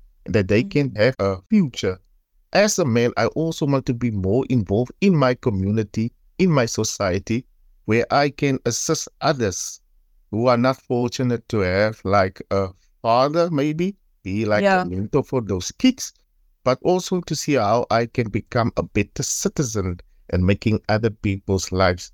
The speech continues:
Speaker 1: better. So I think that is for me, my definition as being a man in my society.
Speaker 2: Jerome, I'd like to ask you, did your understanding or the definition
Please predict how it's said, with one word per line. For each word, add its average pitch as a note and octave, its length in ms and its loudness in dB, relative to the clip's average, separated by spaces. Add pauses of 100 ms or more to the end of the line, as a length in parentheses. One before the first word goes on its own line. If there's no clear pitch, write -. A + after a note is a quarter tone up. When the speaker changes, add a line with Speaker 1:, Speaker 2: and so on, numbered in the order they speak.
(100)
Speaker 1:
better. - 500 -2 (380)
So - 180 2
I E3+ 80 4
think D#3 260 0
that A2 160 0
is D3 100 -2
for A#2 140 -4
me, G2 200 0
my E2+ 220 0
definition E2 720 -4 (420)
as F2 220 0
being F2 540 0 (120)
a E2 40 -2
man D2+ 420 0
in D#2+ 140 -2
my D2+ 160 -6
society. D2 720 -4 (420)
Speaker 2:
Jerome, D4 400 2
I'd D#4 220 2
like B3+ 260 0
to - 180 -2
ask A#3+ 420 0
you, B3+ 300 -2 (200)
did C4+ 440 2
your G#3+ 560 2
understanding A#3 1200 2
or G3 420 0
the F#3+ 200 0
definition F#3 800 0